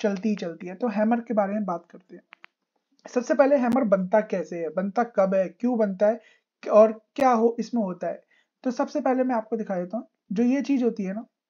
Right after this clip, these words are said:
ये जो लाइन निकली हुई है, इसे हम कहते हैं शैडो। और जो ये जो पार्ट है हरा हरा, ओके, इसे क्या कहते हैं? हम इसे कहते हैं बॉडी। ओके, तो ये है शैडो,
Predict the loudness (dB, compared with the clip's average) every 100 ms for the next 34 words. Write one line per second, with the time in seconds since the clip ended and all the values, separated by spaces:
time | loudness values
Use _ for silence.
0 | _ -6 -4 -2 -2 -4 -6 -8 -6 -6
1 | -6 -10 -16 _ _ _ -8 -4 -2 0
2 | 0 0 0 -2 -2 -2 -6 _ _ _
3 | _ _ _ -2 0 4 4 2 0 0
4 | 4 4 4 0 0 0 0 0 -4 -6
5 | _ _ _ -8 -2 0 0 -2 -4 -4
6 | -2 -4 -6 -6 -4 -6 -6 -10 -10 -12
7 | -8 -10 -10 _ -20 _ _ _ _ -12
8 | 2 2 2 -6 _ _ _ -4 -4 -2
9 | 2 4 4 2 2 2 2 -2